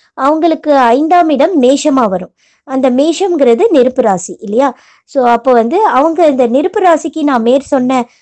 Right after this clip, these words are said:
அந்த பரிகாரங்களை செஞ்சாங்கன்னா அவங்களோட ஐந்தாம் இடம் வலுப்பெறும். அதாவது ஐந்தாம் இடம் அப்படின்னா என்னன்னா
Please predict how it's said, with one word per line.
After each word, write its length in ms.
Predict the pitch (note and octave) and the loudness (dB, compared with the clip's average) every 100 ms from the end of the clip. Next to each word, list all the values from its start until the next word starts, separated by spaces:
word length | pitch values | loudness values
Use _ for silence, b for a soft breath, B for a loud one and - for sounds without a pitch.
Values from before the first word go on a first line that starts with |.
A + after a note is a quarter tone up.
| b | b
அந்த 240 | A#3+ A3+ A#3 | -6 -2 0
பரிகாரங்களை 640 | A3+ A#3 B3 A3+ G#3+ G3 - | 0 2 0 0 -2 -2 -4
செஞ்சாங்கன்னா 600 | F#3+ G3 G#3 F#3 E3+ A3+ E4+ _ _ _ - | -6 -4 -4 -4 -4 -2 -2 _ _ _ -6
அவங்களோட 440 | C4 C4+ C4 A#3+ F4+ G#4+ - | -4 0 2 2 2 0 -2
ஐந்தாம் 540 | B3 D#4 F#4+ G4+ E4 | -2 -2 2 2 2
இடம் 300 | C4 E4+ F#4 | 2 0 2
வலுப்பெறும். 480 | A3 B3+ - F#3 - _ | 0 0 -2 -4 -6 _
அதாவது 360 | - F#3+ G3+ C4+ | -14 -8 -6 -4
ஐந்தாம் 460 | G#3+ A#3+ C#4 E4 | -2 -2 2 2
இடம் 300 | D4 C4 C#4 | 2 0 0
அப்படின்னா 380 | B3 G3 A3 A#3 C4 | -2 -6 -6 -4 -4
என்னன்னா 420 | G#3 G#3+ G3+ | -4 -4 -4